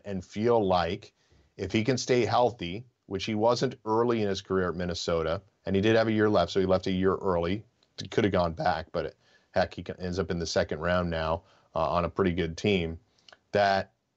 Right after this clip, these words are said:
he might be as good as any safety to come out in this draft, George. He's obviously a playmaker. His dad was a playmaker, a first-round pick in the nineteen ninety-nine draft.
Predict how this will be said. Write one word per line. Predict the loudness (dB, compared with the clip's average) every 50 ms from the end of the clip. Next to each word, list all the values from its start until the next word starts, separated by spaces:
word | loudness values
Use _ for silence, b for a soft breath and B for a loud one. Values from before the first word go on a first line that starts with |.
| _ -12
he | -8 -4 -2
might | 0 0 0 0
be | 0 0
as | 0 0
good | 2 2 2 2
as | 2 -2
any | -4 -6 -6 -6 -6
safety | -2 0 0 0 0 -2 -4 -6 -6
to | -6 -4
come | -4 -2 0 2
out | 2 2 2 0 -2 _ _ _ _ _ _ _ -6
in | -4 -2
this | 0 -2 -2
draft, | 0 0 0 2 0 0 -2
George. | -4 -4 -4 -4 -6 -6
He's | -6 -6 -4 -2
obviously | 0 0 0 0 -2 -2 -2 -2
a | -2
playmaker. | -2 -2 -2 0 0 0 -2 -4 -4 -4 -2 -2 -2 -2
His | -4 -6 -6
dad | -4 -2 0 0 0 2
was | 0 0 0
a | -2
playmaker, | -2 -2 0 0 0 0 -2 -2 0 -2 -2
a | -2
first-round | 0 0 2 2 2 0 0 0 0 0 -2 -4
pick | -2 0 0 0 -2 -4
in | -6 -6
the | -4 -4
nineteen | -2 -2 -2 -2 -2 -2 -2 -2 0 2
ninety-nine | 2 2 2 2 2 0 0 0 0 0 -2 -4 -6 _ _ _ _ _ _ _ _ _ _ _ _ _ -2 2 4 4 4 4 4 4 4 4 2 2
draft. | 0 0 0 0 -2 -4 -6 -8 -12 -16 -20